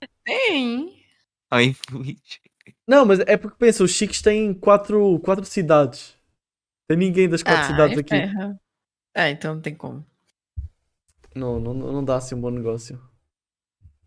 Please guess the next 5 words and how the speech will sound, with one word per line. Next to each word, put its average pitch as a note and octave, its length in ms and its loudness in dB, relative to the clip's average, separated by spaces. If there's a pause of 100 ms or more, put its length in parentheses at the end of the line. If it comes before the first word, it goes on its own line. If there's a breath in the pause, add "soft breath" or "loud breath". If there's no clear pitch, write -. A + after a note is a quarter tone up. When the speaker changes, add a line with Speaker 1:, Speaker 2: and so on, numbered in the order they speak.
(920)
Speaker 2:
Zé G2+ 60 -10
Delivery F#2+ 360 -10
só - 120 -18
pra G#2 140 -6
bebida. G2 640 -8